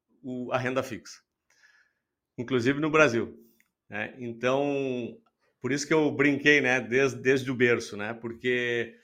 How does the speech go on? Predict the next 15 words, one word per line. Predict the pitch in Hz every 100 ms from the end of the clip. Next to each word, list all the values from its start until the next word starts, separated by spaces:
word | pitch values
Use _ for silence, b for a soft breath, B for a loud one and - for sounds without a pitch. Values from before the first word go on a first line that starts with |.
| B -
quanto | 151 147
mais | 156 220 220
cedo | - 175 170
se | - 147
inicia | 123 - 151
nesse | 143 123 -
processo, | 113 113 123 170 - - _ _ b b b -
mais | 143 196 208 -
tempo | 165 185 185 180
nós | 175 -
temos | 156 135 104 -
pro | - 117
juro | 120 170 196 - - _ -
composto | 156 147 139 117 - 117
agir | 107 98 117 160